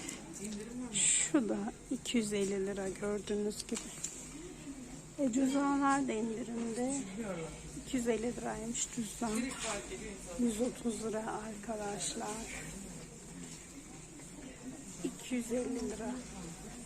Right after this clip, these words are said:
Şu modeli de. Şöyle kısa bir body göstermek istiyorum. Fiyatı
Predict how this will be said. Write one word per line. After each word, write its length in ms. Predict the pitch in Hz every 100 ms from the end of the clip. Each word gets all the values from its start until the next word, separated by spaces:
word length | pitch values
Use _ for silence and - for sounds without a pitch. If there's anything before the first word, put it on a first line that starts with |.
| 269
Şu 220 | - - 226
modeli 420 | 226 208 214 202 190
de. 80 | 202 277 269 262 - - - - - -
Şöyle 600 | - - 392 302 220 214 - 247 - - -
kısa 340 | - 294 233
bir 340 | 240 254 - - - - - - - -
body 440 | 233 233 233 262
göstermek 920 | 214 226 - - 226 214 214 214 208 -
istiyorum. 720 | - - 247 233 233 254 254 - - - - - - - -
Fiyatı 680 | 302 247 - 254 233 247